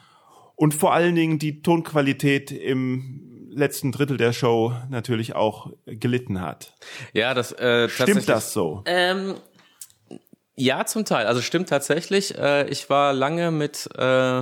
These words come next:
Speaker 2: meinem guten Freund, äh, Gary, äh, Stammgast jeden Donnerstag. Und, ähm,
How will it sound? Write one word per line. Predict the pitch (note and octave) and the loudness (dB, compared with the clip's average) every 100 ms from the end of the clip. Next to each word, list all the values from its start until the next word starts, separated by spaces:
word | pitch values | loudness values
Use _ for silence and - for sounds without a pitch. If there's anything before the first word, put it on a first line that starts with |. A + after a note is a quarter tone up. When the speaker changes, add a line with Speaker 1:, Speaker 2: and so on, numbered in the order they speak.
| A#2 | -2
Speaker 2:
meinem | B2 A#2+ A#2+ | -2 0 0
guten | C3+ C#3 A#2 | -2 -2 -6
Freund, | - A2 A2 A2+ _ - - | -8 -4 -4 -6 _ -16 -10
äh, | G#2 - | -10 -4
Gary, | A2+ D3 G3 G#3 A3 - - | -2 0 -2 -4 -6 -14 -10
äh, | - C3+ C#3 | -6 -4 -4
Stammgast | - - C#3+ F3 E3+ E3+ - | -4 -4 -2 -2 -4 -6 -6
jeden | E3 E3+ | -4 -4
Donnerstag. | D#3+ E3 E3 - E3+ F3 G#3 _ - - - - - _ | -2 -2 -4 -4 -4 -4 -6 _ -20 -20 -20 -20 -20 _
Und, | - A#2+ C3 C3 C3 | -4 0 2 0 0
ähm, | - B2 B2 B2 B2 | 0 2 2 2 -2